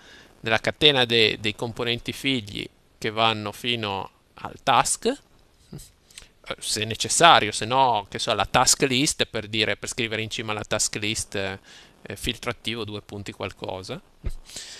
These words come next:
Eh, e ovviamente, eh, eh, diciamo ne-,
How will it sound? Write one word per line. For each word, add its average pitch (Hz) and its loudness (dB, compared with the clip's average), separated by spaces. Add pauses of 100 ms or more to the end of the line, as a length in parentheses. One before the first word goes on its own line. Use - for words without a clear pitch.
(840)
Eh, 110 2 (320)
e 156 6
ovviamente, 135 4 (240)
eh, 101 -4 (360)
eh, 101 -8 (540)
diciamo 107 -6
ne-, 101 -4